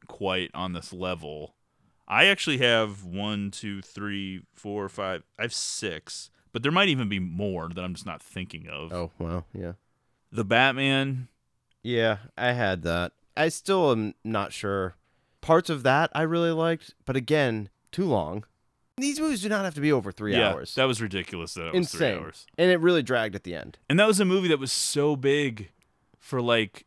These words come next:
Speaker 1: three weeks, and then it
Speaker 2: Yeah.
Speaker 1: felt like no one talked about it after three weeks. I don't know. It was strange.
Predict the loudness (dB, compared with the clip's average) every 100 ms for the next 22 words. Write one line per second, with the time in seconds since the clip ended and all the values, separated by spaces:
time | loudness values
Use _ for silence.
0 | -20 -18 -6 -2 0 2 0 -2 -4 -6
1 | -4 -6 -4 -2 -2 -4 -6 -4 -4 -6
2 | -2 -2 -2 -8 -8 -6 -8 -10 -14 -12
3 | -12 -12 -14 -16 -20 -20 _ _ _ _
4 | _ -8 -4 -2 -2 -4 -6 -10 -8 -8
5 | -8 -14 -20